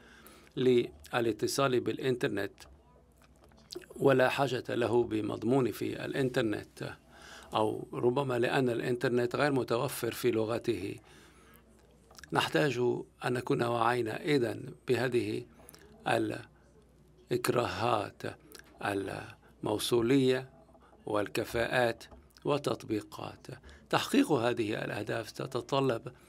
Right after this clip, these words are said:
مجهودا جماعيا من الحكومات والشركات والمجتمع المدني وأصحاب الشأن الآخر، لضمان جعل الإنترنت قابلا للنفاذ في المتناول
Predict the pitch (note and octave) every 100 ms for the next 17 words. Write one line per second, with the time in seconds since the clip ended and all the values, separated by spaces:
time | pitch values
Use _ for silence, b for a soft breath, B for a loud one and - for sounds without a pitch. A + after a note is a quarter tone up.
0 | B B B - A#2+ G2+ D3+ E3 A#2 G#2+
1 | G#2+ G2+ G2+ G#2 G#2 F#2+ - A#2 G#2+ G2
2 | - G2+ A2 G#2+ B2 C#3 D#3 D#3 B B
3 | B B B - G#2 G#2 - G#2+ G#2+ G#2+
4 | D3 C#3 C#3+ C3 - b b b b _
5 | - - G#2 - A2 G#2+ G#2+ G#2+ G#2+ A2+
6 | A#2+ C#3+ C3 B B B C#3 C#3+ - F3
7 | - - - B2+ A2 G#2 C3+ A2+ F#2 -
8 | - - B B B B - - A#2+ B2+
9 | G#2 - C3 B2 G#2+ G#2+ G2+ C3+ C3+ C#3
10 | C3 C3+ C#3+ - - C#3 - B B B
11 | B - A2 G#2 A2 A2+ A#2 A2+ A#2 -
12 | A#2 A2 - - - - _ _ _ _
13 | _ _ - - - - - - - -
14 | C#3+ B2 A#2+ A#2+ A2+ A2 G#2 G#2+